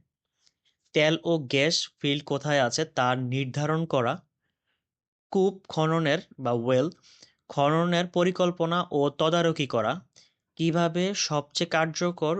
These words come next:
ও নিরাপদভাবে জ্বালানি উত্তোলন করা যায় তা ঠিক করা, উত্তোলনের পর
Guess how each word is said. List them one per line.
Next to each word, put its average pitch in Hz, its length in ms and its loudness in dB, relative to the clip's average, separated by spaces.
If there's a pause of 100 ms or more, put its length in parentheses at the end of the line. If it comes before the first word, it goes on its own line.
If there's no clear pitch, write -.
(260)
ও 143 120 2 (680)
নিরাপদভাবে 143 800 0 (500)
জ্বালানি 151 440 2
উত্তোলন 180 480 0
করা 139 300 2
যায় 123 320 0
তা 156 200 -6 (100)
ঠিক - 220 -4
করা, 113 260 -4 (1400)
উত্তোলনের 202 580 2
পর 143 200 2